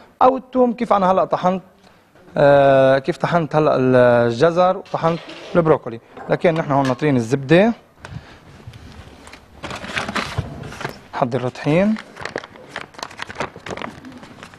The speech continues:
ناطرين نحن الزبدة مع الطحين. اوكي،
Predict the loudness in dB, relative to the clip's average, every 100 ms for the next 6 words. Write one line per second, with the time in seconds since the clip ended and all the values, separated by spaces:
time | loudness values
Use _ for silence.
0 | _ -20 -20 -20 -20 -20 -20 -20 -20 -20
1 | -18 -4 -2 2 4 2 0 0 2 0
2 | -4 -16 -20 -20 -20 -12 -8 -2 -2 2
3 | 2 2 0 -6 -4 0 -2 -4 -14 -20
4 | -20 -20 -20 -20 _ _ -20 -16 -14 -12
5 | -12 -14 -14 -16 -6 -4 -4 -8 -20 -6
6 | -6 -4 -4 -4 -2 0 2 0 -4 -14
7 | -20 -20 -20 _ -20 -20 -16 -14 -14 -8
8 | -6 0 0 0